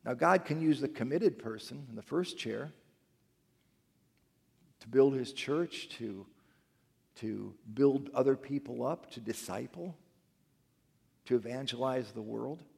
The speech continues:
And God uses the people in the third chair to keep the people in the ch-, first chair busy. He loves those people, and he wants to know everybody, he wants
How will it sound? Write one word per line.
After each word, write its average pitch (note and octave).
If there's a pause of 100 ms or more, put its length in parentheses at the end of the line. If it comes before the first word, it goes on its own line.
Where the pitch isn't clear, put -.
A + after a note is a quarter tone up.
(2500)
And C3
God D3
uses D#3+
the C#3
people D3
in C#3
the A2+
third G3
chair A#2+ (1120)
to -
keep D3+
the C3+
people C#3
in B2+
the A#2+
ch-, - (100)
first G#3+
chair C#3
busy. F3 (3000)
He -
loves D#3+
those B2+
people, A#2
and G#2+
he A2+
wants B2
to B2+
know B2
everybody, C#3
he B2
wants C3+